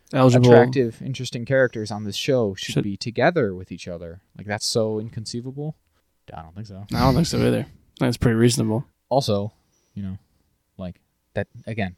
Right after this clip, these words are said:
Speaker 2: happens in real life. <laughs>
Speaker 1: Oh, yeah, all the time.
Speaker 2: P-, two people, two people work together in a, in a restaurant together. Oh, oh, what, what?
Speaker 1: Who could have seen that coming?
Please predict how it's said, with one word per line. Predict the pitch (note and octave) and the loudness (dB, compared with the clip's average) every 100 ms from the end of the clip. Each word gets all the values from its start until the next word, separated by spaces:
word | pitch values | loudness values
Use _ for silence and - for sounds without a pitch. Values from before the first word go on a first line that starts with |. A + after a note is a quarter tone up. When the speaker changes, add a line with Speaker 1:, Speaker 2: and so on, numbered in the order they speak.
| _ - | _ -8
Speaker 2:
happens | A2+ F#2+ F#2+ | -6 -6 -8
in | F#2+ | -6
real | F#2 | -8
life. | F2+ F2 - - | -10 -14 -16 -16
<laughs> | - - - | -18 -20 0
Speaker 1:
Oh, | D#3+ | 2
yeah, | A#2+ - | 2 2
all | D#3+ | 2
the | D3 | 2
time. | A#2 G2 - _ | -2 -10 -14 _
Speaker 2:
P-, | G#2 | -4
two | - C#3+ | 0 6
people, | D#3+ D3+ C#3+ C#3+ - | 6 6 2 -2 -8
two | D#3 | -2
people | D#3 C#3+ B2+ | 0 0 2
work | C3 | 0
together | C#3 E3 D#3+ F3 | 0 2 2 0
in | G#3 D3 | -4 -4
a, | G#2+ - _ _ _ | -4 -6 _ _ _
in | C#3+ | 0
a | |
restaurant | A2 A#2 - F#3 F#3 G#3 _ - | 4 2 2 -2 -2 -6 _ -8
together. | D#3+ D3 D#3+ G#3 | 0 4 4 2
Oh, | E3+ - - - - - _ _ F4+ | 0 -2 -4 -10 -16 -20 _ _ _
oh, | D4+ - - - E3 | 4 4 -4 -8 -12
what, | - - _ _ - | -14 -18 _ _ 4
what? | C4 - - _ | 4 4 -6 _
Speaker 1:
Who | - | 2
could | D#3+ | 4
have | C#3 | 4
seen | C3+ | 4
that | C3+ - | 2 0
coming? | B2+ A2 D3 | -4 -6 -8